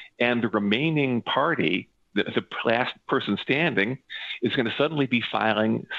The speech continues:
single rather than married file, filing joint? And they're gonna find, "Wait a minute, <laughs> I've, I've got a whole different set of tax brackets, uh, that I've gotta apply now. And so I'm paying taxes at a much higher rate than I was before."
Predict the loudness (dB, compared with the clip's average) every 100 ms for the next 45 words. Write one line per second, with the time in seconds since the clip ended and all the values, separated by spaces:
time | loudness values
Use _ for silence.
0 | -2 0 2 2 0 -2 -12 _ -20 -6
1 | 2 4 4 2 4 4 4 2 2 2
2 | 2 0 -2 -2 0 2 0 0 -2 0
3 | -4 -8 _ _ -16 -14 -4 0 2 0
4 | 0 0 2 0 -2 -6 -18 -2 0 2
5 | 2 0 0 -2 0 -2 -4 -6 -2 0
6 | 0 0 0 0 -2 0 -2 0 -2 -2
7 | 0 0 0 -2 0 0 0 -6 2 2
8 | 2 2 2 2 4 2 4 4 4 4
9 | 0 2 2 2 2 2 2 0 -4 -12
10 | -12 -2 0 0 0 0 0 0 -4 _
11 | _ -2 0 0 0 -2 0 0 2 0
12 | -2 0 2 2 2 2 0 0 2 2
13 | 2 -2 -12 -12 -8 -8